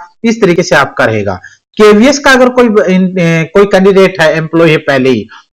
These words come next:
तो उसके लिए कोई एज की condition नहीं होगी। अगर बात करें candidate जो तीन साल continue service government, ए, institution में जिन लोगों ने किया है, तो उनके लिए थोड़ा सा अलग से होता है।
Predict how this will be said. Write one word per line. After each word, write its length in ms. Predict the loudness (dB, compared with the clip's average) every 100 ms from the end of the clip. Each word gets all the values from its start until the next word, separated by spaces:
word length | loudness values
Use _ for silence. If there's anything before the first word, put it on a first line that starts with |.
| -2
तो 100 | 0
उसके 180 | 2 2
लिए 120 | 2
कोई 320 | 2 2 2
एज 140 | 2 -2
की 120 | -8
condition 440 | -6 -4 -4 -4
नहीं 240 | -4 -6 -8
होगी। 320 | -14 -16 -20 _ -14 -4
अगर 180 | 0 2
बात 340 | 2 0 2
करें 220 | 0 2 2
candidate 480 | 2 2 4 2 2
जो 160 | 0
तीन 300 | -2 0 0
साल 260 | 2 2 0
continue 460 | 0 -2 0 0
service 400 | 0 0 0 0
government, 500 | 0 0 2 0 0
ए, 60 | -6 -8 -20 -20 -6 -2 0 0 0 -4 -4 -8
institution 460 | -8 -2 -2 0 -2
में 140 | 0
जिन 100 | 0
लोगों 280 | 0 0 0
ने 100 | -2
किया 260 | -2 -2
है, 200 | 0 -2 -4 -20 _
तो 60 | -2
उनके 420 | 0 0 0 2
लिए 160 | 2 2
थोड़ा 200 | 2 -2
सा 120 | 0
अलग 300 | 0 0 -2
से 140 | 0
होता 320 | -2 -2 -4 -2
है। 200 | -2